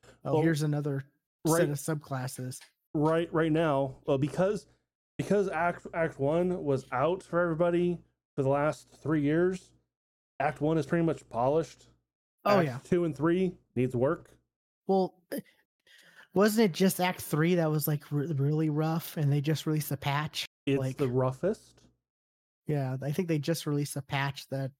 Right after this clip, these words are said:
Speaker 1: fixes performance issues for Act Three and gives Car-, Karlach a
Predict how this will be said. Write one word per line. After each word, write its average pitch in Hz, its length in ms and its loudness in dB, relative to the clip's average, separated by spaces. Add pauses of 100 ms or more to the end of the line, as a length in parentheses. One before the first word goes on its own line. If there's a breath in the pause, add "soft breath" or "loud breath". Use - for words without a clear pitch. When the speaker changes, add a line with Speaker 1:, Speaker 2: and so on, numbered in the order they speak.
(600)
Speaker 1:
fixes - 840 -2 (160)
performance 165 560 0
issues 165 480 -2
for - 160 -8
Act 156 260 -6
Three 165 460 -4
and 151 220 -2
gives 151 580 -6
Car-, 160 580 -2 (560)
Karlach 165 640 -4
a 139 320 -4